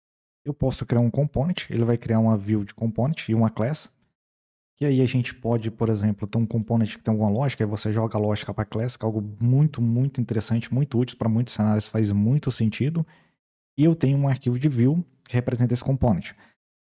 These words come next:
Ou eu posso simplesmente, de forma bem simplista mesmo, vem aqui, ó, em resources, que é o que vai atender a maioria dos casos.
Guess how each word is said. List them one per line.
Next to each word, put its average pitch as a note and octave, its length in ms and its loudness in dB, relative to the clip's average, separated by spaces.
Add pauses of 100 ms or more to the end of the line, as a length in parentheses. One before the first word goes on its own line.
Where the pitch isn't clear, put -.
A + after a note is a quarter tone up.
(220)
Ou G3 80 2
eu D#3+ 80 2
posso C3+ 340 -2
simplesmente, C#3 720 0
de - 200 -20 (140)
forma A2 240 -2
bem G2 420 0
simplista B2 580 0
mesmo, G#2 480 0 (380)
vem G#2+ 80 0
aqui, E3 160 -2
ó, C3 80 2 (380)
em G2+ 80 -4 (120)
resources, B2+ 640 -4
que - 80 -6
é C3+ 40 4
o B2+ 40 -2
que A#2+ 80 -6
vai B2 100 2
atender A#2+ 240 2
a - 20 4
maioria A2+ 240 4
dos - 100 -4
casos. D3+ 320 -4